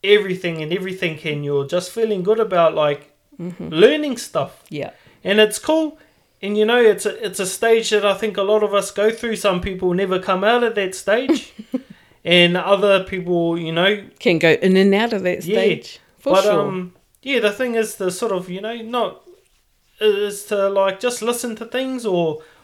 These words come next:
Speaker 1: or watch things. And if something resonates with you, yeah, take that, use it.
Speaker 2: Action it.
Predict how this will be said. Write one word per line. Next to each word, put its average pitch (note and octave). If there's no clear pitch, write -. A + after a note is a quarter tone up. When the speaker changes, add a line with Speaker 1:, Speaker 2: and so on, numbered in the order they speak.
Speaker 1:
or D3+
watch A#3+
things. A#3+
And E3+
if E3+
something A3+
resonates A#3+
with A#3
you, B3+
yeah, G#3+
take A3+
that, A#3
use A#3
it. B3+
Speaker 2:
Action E3+
it. D3